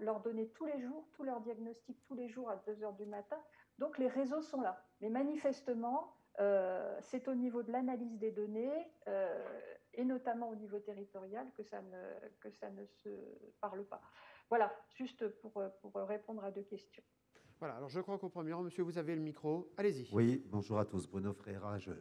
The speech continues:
Speaker 3: je profite de cette occasion pour saluer Françoise à distance, parce que ce que tu viens de dire, c'est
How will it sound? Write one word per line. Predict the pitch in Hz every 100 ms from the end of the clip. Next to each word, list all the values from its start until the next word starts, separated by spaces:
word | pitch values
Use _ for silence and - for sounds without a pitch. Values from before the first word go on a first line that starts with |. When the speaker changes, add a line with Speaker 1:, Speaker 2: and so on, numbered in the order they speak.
| -
Speaker 3:
je | 101
profite | - 98 - 101
de | 95
cette | 95 92
occasion | 101 92 101
pour | 90 -
saluer | 98 95
Françoise | - 101 - 104 90
à | 90
distance, | 90 - 117 135 135 - - - - - -
parce | 90 -
que | 98
ce | -
que | 101
tu | 98 123
viens | 113 120
de | 123
dire, | 113 139
c'est | -